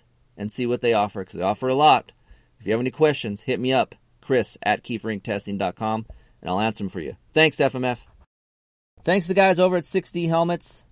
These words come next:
That's right, they are on board with the Kiefer Inc testing dot com, Kiefer Tested podcast. We thank them for joining us.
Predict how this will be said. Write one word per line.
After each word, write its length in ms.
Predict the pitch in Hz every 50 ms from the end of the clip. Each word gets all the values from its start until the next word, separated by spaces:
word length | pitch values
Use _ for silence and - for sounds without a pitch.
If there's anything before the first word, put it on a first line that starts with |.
| _ _
That's 220 | - 110 113 - -
right, 280 | 131 135 139 139 110
they 120 | 117 135 135
are 100 | 135 127
on 160 | 123 120 117
board 280 | 104 135 151 156 147 -
with 0 |
the 80 | 120
Kiefer 360 | - - 147 139 - 127 123 120
Inc 100 | 110 -
testing 440 | - - 120 110 - - 110 98 92
dot 280 | - 135 160 190 208
com, 400 | - - 156 147 143 143 139 139 - _ _ _ _ _ _ _ _ _ _ _ -
Kiefer 280 | - 117 113 - 107 101
Tested 380 | - 127 110 107 - 104 95
podcast. 600 | - 131 120 117 - - - 127 123 120 117 - -
We 80 | 107
thank 320 | 107 - - 135 127 120 -
them 160 | 127 120 117
for 100 | - 107
joining 380 | 98 92 110 127 135 139 139 139
us. 340 | 139 139 135 - - -